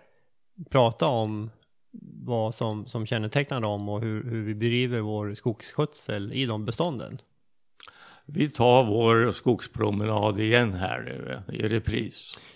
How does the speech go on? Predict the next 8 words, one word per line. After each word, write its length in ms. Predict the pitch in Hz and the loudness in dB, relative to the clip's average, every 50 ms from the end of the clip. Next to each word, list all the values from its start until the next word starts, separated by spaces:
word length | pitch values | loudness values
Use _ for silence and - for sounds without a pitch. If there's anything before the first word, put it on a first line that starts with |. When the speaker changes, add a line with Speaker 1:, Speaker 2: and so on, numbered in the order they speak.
| - _ | -8 _
Speaker 1:
Ja, 400 | 143 151 165 180 185 196 190 170 | 2 4 6 6 6 4 4 2
för 120 | - 175 | 0 0
vi 680 | 165 156 160 165 175 180 185 185 180 175 156 - - - - _ | 0 2 2 4 4 4 4 2 0 0 -2 -4 -6 -8 -10 _
tyckte 420 | - 240 160 - - - 156 160 160 | -2 -2 -2 -2 0 2 4 4 4
att 160 | 151 131 127 | 4 2 2
det 180 | 143 143 160 | 4 4 4
blev 500 | 165 156 143 139 147 170 196 202 170 147 | 2 2 2 4 4 4 4 4 2 2
ganska 640 | 123 127 123 123 123 123 - - - - 123 120 117 | 2 2 2 2 2 -2 -4 -10 -10 -6 -2 -2 0